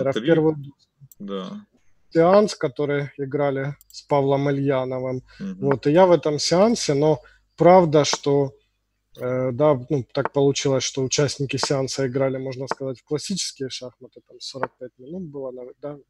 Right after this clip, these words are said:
Speaker 1: было, по-моему, или тридцать. А Павел в таком ритме действовал, что, наверное, даже не блиц, а бли-, ближе там к суперблицу. У него
Speaker 2: Мгм,
Speaker 1: там
Speaker 2: мгм.
Speaker 1: такое чувство, что по три минуты было.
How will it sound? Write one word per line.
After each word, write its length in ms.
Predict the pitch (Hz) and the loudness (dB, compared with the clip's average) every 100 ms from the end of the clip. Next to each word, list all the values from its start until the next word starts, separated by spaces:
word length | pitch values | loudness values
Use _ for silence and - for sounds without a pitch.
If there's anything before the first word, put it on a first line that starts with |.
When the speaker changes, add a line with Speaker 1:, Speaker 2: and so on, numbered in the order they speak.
| _ | _
Speaker 1:
было, 100 | 131 _ | -20 _
по-моему, 320 | 117 107 _ | -20 -20 _
или 80 | _ _ | _ _
тридцать. 400 | 135 143 - - _ - - - _ _ _ - | -18 -16 -18 -20 _ -20 -20 -20 _ _ _ -16
А 540 | 120 123 127 127 127 - | -10 -8 -6 -6 -6 -2
Павел 380 | 147 143 131 123 | 0 0 -2 -6
в 100 | - | -14
таком 360 | - 135 139 139 - - | -16 -10 -8 -10 -12 -10
ритме 360 | 139 147 143 | -8 -8 -10
действовал, 540 | 123 131 127 - 131 123 | -8 -6 -6 -6 -6 -6
что, 400 | - - 127 123 - - - | -8 -8 -6 -8 -10 -20 -10
наверное, 440 | 127 127 127 131 123 | -4 -2 -2 -2 -2
даже 260 | 127 123 | -2 0
не 120 | 143 | 0
блиц, 420 | 151 151 147 120 123 | 0 0 -2 -4 -10
а 60 | |
бли-, 280 | 110 123 127 | -10 -10 -10
ближе 380 | 117 120 123 120 | -12 -12 -12 -12
там 180 | 123 123 | -14 -12
к 80 | |
суперблицу. 800 | - 135 151 139 131 123 - - | -8 -6 -4 -4 -4 -6 -12 -16
У 80 | 117 | -10
него 240 | 101 98 95 | -8 -6 -8
Speaker 2:
Мгм, 100 | 92 | -12
Speaker 1:
там 120 | 117 | -6
Speaker 2:
мгм. 300 | - - 95 - | -6 -6 -12 -12
Speaker 1:
такое 260 | 123 135 | -10 -10
чувство, 360 | 131 151 - 127 | -10 -10 -10 -12
что 160 | - 117 | -12 -10
по 140 | 143 | -8
три 180 | - 151 | -6 -4
минуты 380 | 143 139 127 135 | -2 -4 -6 -8
было. 320 | 131 123 | -4 -4